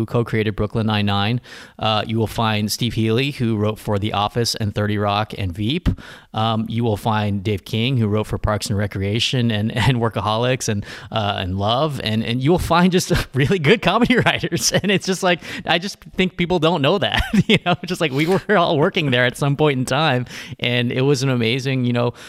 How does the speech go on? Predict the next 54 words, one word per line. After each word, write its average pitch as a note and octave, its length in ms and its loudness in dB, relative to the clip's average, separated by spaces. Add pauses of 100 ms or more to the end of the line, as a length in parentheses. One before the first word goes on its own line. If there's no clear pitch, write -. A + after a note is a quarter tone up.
(500)
job A#2 340 2
where A#2 160 0
I B2+ 80 4
got A#2+ 280 0
to C3 120 -2
live A#2 320 -2
in A#2+ 100 0
New A2+ 80 2
York A#2+ 220 0
City, B2 400 0
and, G#2 260 0
and G2 200 -2
we G2+ 100 0
shot G2+ 520 0
i-, A2 40 -4
in G2+ 380 -2
Rockefeller G#2 560 0
Center. A2+ 460 -4
You G2+ 120 -4
know, G2 60 -2
we G2+ 100 -2
shot G#2 300 -2
on G2+ 120 -2
S F#2+ 220 -4
N G#2 60 0
L G2 140 -2
stage G2+ 520 -4
for, G2+ 360 -6
for - 140 -10
the G2+ 80 -8
first - 260 -6
half F#2+ 200 -4
of G#2+ 60 -6
the G#2+ 60 -4
week, G#2 300 -6
and, G2+ 200 -4
and G2+ 500 -4
what G#2 140 0
a, B2+ 60 0
what A2 240 -2
an A#2 100 0
amazing, G#2 600 0
I, G#2 240 -6
I A2+ 40 -2
certainly G2 300 -4
felt G2 260 -4
incredibly G#2 540 -4
lucky. G#2+ 380 -4
And G#2 180 -4
Carson C#3 280 0
was D#3+ 120 0
a - 20 -2
great F3+ 200 2
boss. F#3 340 0